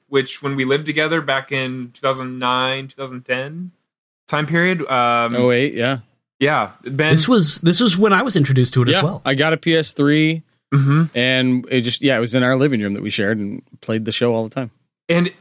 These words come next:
Speaker 1: I found it actually almost more entertaining just to watch Ben play it because
Speaker 3: I'm with you.
Speaker 1: uh, he was, I think you were a pitcher for the Oakland Athletics,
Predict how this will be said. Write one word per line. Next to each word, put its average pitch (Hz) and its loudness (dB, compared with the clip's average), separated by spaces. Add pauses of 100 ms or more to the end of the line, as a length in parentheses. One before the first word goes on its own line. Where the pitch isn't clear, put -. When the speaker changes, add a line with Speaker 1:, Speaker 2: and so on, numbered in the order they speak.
(160)
Speaker 1:
I 160 0
found 190 0
it 214 -2
actually 147 0
almost 147 0
more 135 2
entertaining 139 -2
just 123 -2
to 143 0
watch 120 -2
Ben 131 -2
play 117 -2
it 170 -4 (100)
because 131 -2 (120)
Speaker 3:
I'm 139 6
with 135 4
you. 127 2
Speaker 1:
uh, 123 0
he 156 -2
was, 143 2
I 135 -4
think 214 0
you 262 0
were 214 4
a 139 0
pitcher 160 -4
for 151 2
the 135 2
Oakland 131 0
Athletics, 117 -4